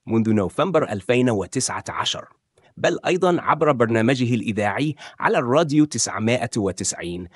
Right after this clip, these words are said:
منذ فبراير ألفين وخمسة عشر. إلى جانب ذلك،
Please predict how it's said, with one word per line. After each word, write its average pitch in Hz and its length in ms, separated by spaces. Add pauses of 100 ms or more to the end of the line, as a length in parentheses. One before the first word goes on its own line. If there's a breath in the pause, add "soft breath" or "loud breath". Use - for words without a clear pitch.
(160 loud breath)
منذ 185 220
فبراير 104 680
ألفين 110 640
وخمسة - 580
عشر. - 380 (1040)
إلى 98 220
جانب 101 340
ذلك، 110 520